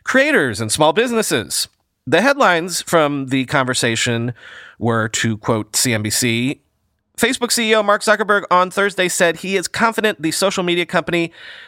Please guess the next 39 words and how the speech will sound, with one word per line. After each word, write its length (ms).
quote, 200
"will 220
be 160
able 240
to 100
manage 500
through," 500
end 260
quote, 320
Apple's 420
upcoming 460
planned 400
privacy 400
update 360
to 260
I 140
O 80
S 140
fourteen, 560
which 180
will 60
make 160
it 80
easier 260
for 100
iPhone 320
and 120
iPad 320
users 320
to 100
block 400
companies 340
from 160
tracking 360
their 120
activity 520
to 160
target 420
ads. 500